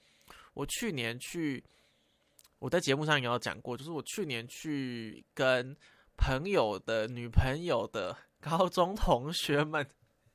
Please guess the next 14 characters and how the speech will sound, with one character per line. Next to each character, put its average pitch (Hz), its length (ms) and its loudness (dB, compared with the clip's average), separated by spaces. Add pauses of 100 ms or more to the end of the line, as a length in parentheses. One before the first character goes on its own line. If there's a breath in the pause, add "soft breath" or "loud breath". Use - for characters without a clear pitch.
(140)
<laughs> 285 640 -16
一 214 80 -6
群 190 180 0
人 147 140 2
一 175 60 -2
起 131 160 0
去 160 200 -2
苗 123 220 0
栗 147 160 2
的 123 80 4
山 127 240 -2
上 123 220 -2
露 127 200 -2
营， - 160 -14